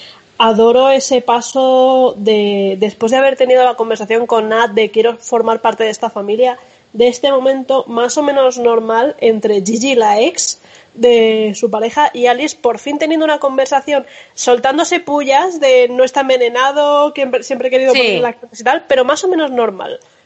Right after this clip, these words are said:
Speaker 1: Como
Speaker 2: Sí, porque las familias pueden funcionar de muchas maneras y obviamente tienen que encontrar su ritmo ellas dos solas.
Speaker 1: Sí. Y Gigi, cu-, cuando le dice, eh, "haces a Nat muy feliz".
Speaker 2: Sí.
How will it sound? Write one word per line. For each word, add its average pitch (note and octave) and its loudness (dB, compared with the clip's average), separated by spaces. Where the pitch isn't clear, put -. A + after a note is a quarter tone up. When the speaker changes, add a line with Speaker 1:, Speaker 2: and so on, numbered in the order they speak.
Speaker 1:
Como D4 0
Speaker 2:
Sí, D4 2
porque G#3+ -2
las F#3+ -2
familias G#3 -2
pueden A3 -2
funcionar G3+ -6
de D#3+ -4
muchas D#3 -10
maneras E3 -2
y F3 -2
obviamente F3+ -2
tienen F#3+ -2
que F3+ -6
encontrar D#3 -4
su - -8
ritmo D#3+ -6
ellas D3+ -2
dos D3+ -8
solas. F#3+ -2
Speaker 1:
Sí. B3 -20
Y B3+ -4
Gigi, C#4 -2
cu-, B3 0
cuando A#3+ -2
le A#3 2
dice, D#4 -2
eh, - -4
"haces B3 -2
a A#3+ 0
Nat A3+ -2
muy A#3 -2
feliz". F#3 -8
Speaker 2:
Sí. F3 -4